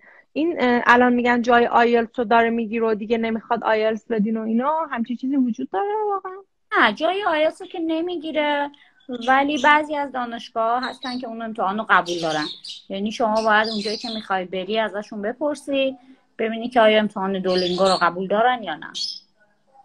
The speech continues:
Speaker 1: مهم. برای بالا بردن نمره ریدینگ به نظر شما کمبریج ها رو بخونیم خوبه، خانم لقمانی؟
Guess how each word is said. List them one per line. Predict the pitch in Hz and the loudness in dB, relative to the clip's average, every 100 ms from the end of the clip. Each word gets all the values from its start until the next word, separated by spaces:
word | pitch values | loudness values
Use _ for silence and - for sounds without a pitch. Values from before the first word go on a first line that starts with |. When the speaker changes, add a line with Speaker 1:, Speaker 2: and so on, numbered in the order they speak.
| _ _ _ _ _ _ - | _ _ _ _ _ _ -10
Speaker 1:
مهم. | 220 190 202 185 _ _ _ _ - - - - - | -8 -6 -8 -10 _ _ _ _ -20 -18 -16 -16 -2
برای | 254 254 277 | 4 6 6
بالا | 302 302 269 | 2 2 2
بردن | 247 247 277 | 2 2 2
نمره | 302 277 254 269 | 2 0 2 2
ریدینگ | 277 262 277 | 2 0 0
به | 294 | 0
نظر | 240 240 254 | 0 2 0
شما | 262 269 269 | 0 -4 -4
کمبریج | 269 247 226 226 - | -2 -2 0 -4 -4
ها | 240 | -6
رو | 247 | -4
بخونیم | 294 - 302 302 - | -6 -6 -16 -16 -10
خوبه، | 277 285 320 320 - | -4 0 2 0 -4
خانم | 247 262 | -8 -8
لقمانی؟ | 285 294 294 285 285 285 | -8 -10 -10 -16 -16 -20